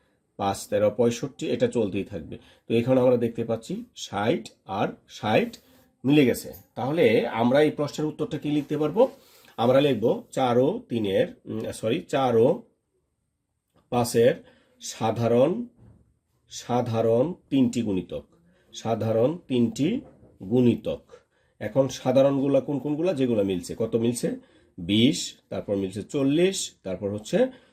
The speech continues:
ষাট। আমরা তিনটা নিলাম। যদি আমাকে পাঁচটা বলতো বা চারটা বলতো,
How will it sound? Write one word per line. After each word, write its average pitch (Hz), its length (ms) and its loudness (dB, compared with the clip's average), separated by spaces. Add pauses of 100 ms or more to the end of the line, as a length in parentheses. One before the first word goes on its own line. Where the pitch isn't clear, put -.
(120)
ষাট। - 420 -4
আমরা 101 220 -4
তিনটা 127 320 0
নিলাম। 87 280 -2
যদি 120 180 0
আমাকে 117 240 0
পাঁচটা 123 340 -2
বলতো 127 240 2
বা 120 100 4
চারটা 117 300 -2
বলতো, 123 360 -2